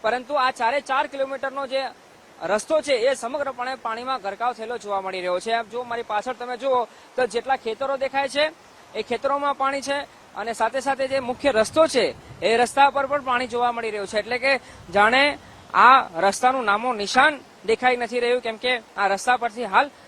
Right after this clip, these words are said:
પાણી વહી રહ્યું છે. આ તમે જુઓ, ખેતરો પણ જુઓ તો ખેતરોમાં પણ પાણી ફરી વળ્યા છે. જાણે આ દરિયો હોય, સમુદ્ર હોય એ પ્રકારની પરિસ્થિતિ હાલ જોવા મળી રહી છે.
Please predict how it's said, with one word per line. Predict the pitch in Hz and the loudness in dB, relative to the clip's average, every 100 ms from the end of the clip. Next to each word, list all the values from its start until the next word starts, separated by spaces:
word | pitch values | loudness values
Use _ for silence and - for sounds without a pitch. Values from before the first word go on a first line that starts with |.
| - - | -20 -4
પાણી | 220 233 240 | -2 -2 -2
વહી | 208 233 | -2 0
રહ્યું | 196 190 | 0 -2
છે. | 185 151 - - - 196 | -4 -6 -8 -20 -16 -12
આ | |
તમે | 233 262 | -10 -4
જુઓ, | 269 269 | 0 0
ખેતરો | 254 240 240 269 | 0 -6 -4 -4
પણ | 262 277 | -4 -6
જુઓ | 262 269 | -6 -6
તો | 254 | -6
ખેતરોમાં | 240 226 254 254 254 262 | -10 -8 -8 -4 -4 -2
પણ | 254 247 240 - | -2 -2 -8 -6
પાણી | 233 247 254 | -2 -2 -4
ફરી | 240 247 | -6 -4
વળ્યા | 247 247 | 0 0
છે. | 247 | 0
જાણે | 233 233 247 | -4 -2 0
આ | 254 196 - - - | 0 -2 -16 -20 -4
દરિયો | 202 247 277 | -2 0 0
હોય, | 254 262 | 0 -2
સમુદ્ર | 247 220 254 269 | -6 -10 -6 -4
હોય | 247 262 | -4 -2
એ | 254 | -4
પ્રકારની | 247 233 240 262 | -4 -4 -4 -4
પરિસ્થિતિ | 277 240 247 233 262 | -8 -8 -10 -10 -6
હાલ | 240 | -6
જોવા | 247 214 214 | -6 -4 -4
મળી | 196 190 | -4 -6
રહી | 180 | -6
છે. | 165 139 | -8 -12